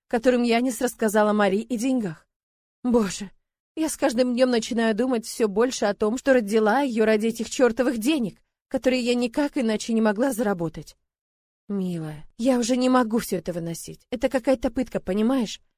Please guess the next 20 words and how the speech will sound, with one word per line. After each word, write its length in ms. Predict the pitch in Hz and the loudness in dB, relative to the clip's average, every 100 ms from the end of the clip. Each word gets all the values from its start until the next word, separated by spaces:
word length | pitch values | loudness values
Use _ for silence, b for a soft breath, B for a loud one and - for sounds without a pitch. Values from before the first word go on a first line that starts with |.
| _ _ - | _ _ 0
Он 160 | 277 | 2
создал 460 | 294 269 214 277 294 | 2 -2 2 2 2
это 200 | 240 226 | 0 -2
всё 280 | - 269 269 | -2 0 0
ради 180 | 214 | 0
своей 220 | 226 254 254 | -2 0 0
дочери. 480 | 285 277 - 156 _ _ | 0 -4 -6 -16 _ _
Да, 240 | 240 285 254 | 2 4 4
меня 300 | 214 233 269 | 2 4 2
интересовали 600 | 247 254 240 254 277 262 | 2 -2 0 0 0 -2
деньги, 380 | 202 175 143 - _ _ - | -4 -6 -8 -16 _ _ -2
но 80 | 247 | 0
я 180 | 254 | 2
изначально 480 | 254 247 233 302 277 | 2 2 0 0 0
не 120 | 226 | 0
собиралась 560 | 214 214 202 240 220 - | 0 0 -2 -2 -4 -4
отдавать 400 | 202 202 226 233 | -4 -2 -2 -4
кому-то 340 | 214 214 226 | -2 -2 -2
своего 300 | 208 214 214 | -4 -2 0
ребёнка. 500 | 220 226 262 214 - | 0 0 -2 -4 -10